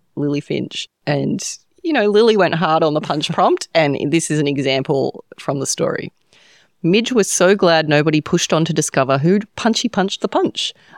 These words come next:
Otherwise, she'd have been guilty as charged. Nobody was happier than Midge. She was pleased as punch."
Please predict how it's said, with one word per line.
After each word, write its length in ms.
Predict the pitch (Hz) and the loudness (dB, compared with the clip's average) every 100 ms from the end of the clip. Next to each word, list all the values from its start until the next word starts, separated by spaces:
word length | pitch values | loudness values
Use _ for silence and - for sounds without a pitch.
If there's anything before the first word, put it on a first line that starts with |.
| - | -4
Otherwise, 340 | 190 220 175 | 0 2 2
she'd 240 | - - 269 | 2 0 0
have 140 | 226 | 0
been 140 | 170 160 | 0 2
guilty 340 | 147 220 233 | 2 4 2
as 120 | 226 | 2
charged. 580 | - - 135 - 127 - _ _ - | -2 -2 -2 -2 -6 -12 _ _ -6
Nobody 400 | 135 139 180 196 | 0 2 2 2
was 140 | 180 - | 2 0
happier 340 | 190 - 202 | -4 0 2
than 160 | 196 151 | 2 0
Midge. 380 | 117 123 - - _ | 0 -4 -12 -16 _
She 220 | - 240 | -8 -6
was 140 | 190 - | -6 -4
pleased 340 | 139 135 - | -2 -2 -2
as 100 | - | -4
punch." 520 | - 165 - - - | -4 -8 -8 -16 -16